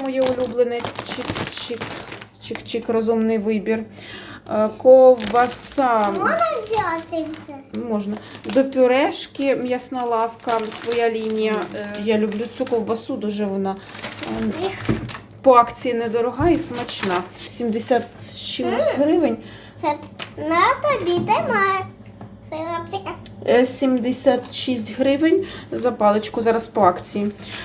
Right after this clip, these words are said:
Speaker 1: А, банани три штучки взяла і водичку оболонська, апельсин, лим-, ой, що я кажу? Е, оболонська, Белліні, це, ну, типу, якийсь там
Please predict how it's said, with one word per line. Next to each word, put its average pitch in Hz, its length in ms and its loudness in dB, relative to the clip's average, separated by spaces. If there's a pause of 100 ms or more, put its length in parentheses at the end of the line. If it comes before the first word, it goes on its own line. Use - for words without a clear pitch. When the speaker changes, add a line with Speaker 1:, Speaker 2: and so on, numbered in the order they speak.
(340)
Speaker 1:
А, 214 120 2
банани 262 560 4
три 330 220 4
штучки 294 540 0
взяла 247 520 4
і 262 320 -2
водичку 254 580 -2
оболонська, 226 640 4
апельсин, 220 600 0
лим-, 214 260 0
ой, 190 540 6
що 226 180 -2
я 262 60 2
кажу? 175 280 -2 (380)
Е, 214 120 4
оболонська, 247 880 4
Белліні, 214 640 0
це, 196 440 0
ну, 330 120 0
типу, 196 280 -4
якийсь 170 360 -4
там 160 200 -4